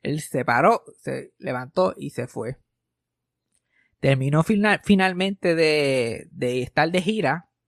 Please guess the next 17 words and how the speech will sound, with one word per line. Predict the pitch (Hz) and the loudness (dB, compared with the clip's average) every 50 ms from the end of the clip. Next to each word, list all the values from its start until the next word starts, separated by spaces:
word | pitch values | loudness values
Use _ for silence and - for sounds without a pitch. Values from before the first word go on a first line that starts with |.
| _ _ _ _ _ _ _ _ _ _ _ _ _ | _ _ _ _ _ _ _ _ _ _ _ _ _
durante | 156 143 147 151 - 151 - 135 | -4 0 2 2 2 2 2 2
la | 131 120 | 2 2
pandemia, | - 117 117 120 139 180 185 165 143 143 190 - _ _ _ _ _ _ | 2 0 0 2 0 0 0 -2 -4 -6 -8 -12 _ _ _ _ _ _
que | - - 110 104 98 98 - - _ _ _ _ _ _ | -16 -14 -14 -12 -14 -16 -20 -20 _ _ _ _ _ _
estaba | - - - - - 123 123 123 | -18 -16 -12 -6 -2 0 0 0
prohibido. | 135 131 143 147 151 185 214 196 156 131 135 170 - _ _ _ _ _ _ _ _ _ _ _ | 2 2 2 2 2 2 2 2 2 2 0 -2 -6 _ _ _ _ _ _ _ _ _ _ _
Ahí | - - 113 123 | -6 -2 -2 -2
fue | 139 - - - | -2 -2 -2 -2
que | 147 | -2
él | 151 147 | -2 0
paró | - - 113 113 117 117 120 135 | 0 0 0 0 -2 -4 -6 -6
y | 135 135 | -6 -4
no | 135 135 | -2 0
hizo | 147 - - 202 | 0 0 0 0
más | 180 185 202 - - | -2 -2 -4 -4 -2
que | - 156 | 0 2
detenerse | 160 151 143 147 143 139 151 190 202 190 - - 123 131 139 - | 2 2 2 0 0 0 2 0 0 0 -2 -4 -4 -4 -4 -6